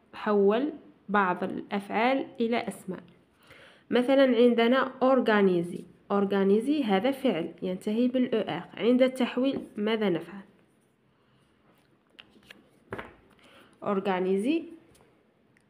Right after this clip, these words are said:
انظروا كيف نحولوا أورغانيزاسيون،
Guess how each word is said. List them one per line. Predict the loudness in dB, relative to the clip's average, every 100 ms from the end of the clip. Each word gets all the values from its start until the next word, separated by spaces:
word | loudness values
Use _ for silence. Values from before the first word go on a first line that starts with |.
| -8
انظروا | -8 -4 -4 -4 -6
كيف | -16 -14 -14 -12 -18
نحولوا | -12 -8 -6 -4 -4 -4 -6
أورغانيزاسيون، | -6 -4 -6 -6 -6 -6